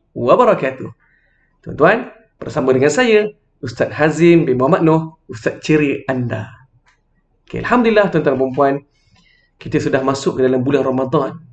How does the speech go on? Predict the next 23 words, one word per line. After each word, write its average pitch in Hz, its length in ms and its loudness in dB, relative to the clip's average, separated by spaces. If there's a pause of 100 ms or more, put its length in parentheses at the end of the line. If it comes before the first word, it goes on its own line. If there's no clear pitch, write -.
(100)
Ha, 117 240 -12
okey, 151 160 -2
yang 131 80 2
mana 135 240 2
Allah 127 160 -6
sebut 185 240 0
dalam 151 160 2
surah 165 320 0
Al-Baqarah 160 560 0
ayat 123 160 -10
seratus 143 480 -6
lapan 139 480 -2
puluh 147 240 -4
tiga, 165 240 -4
tuan-tuan. 127 400 -2 (320)
"A'udzubillahi 160 800 0
minasyaitanirrajim. 135 960 -2 (400)
Ya 139 480 2
ayyuhallazina 131 1120 0
amanu 220 720 -2 (320)
kutiba 220 480 0
alaikumus 208 760 -2
siyam 160 360 -2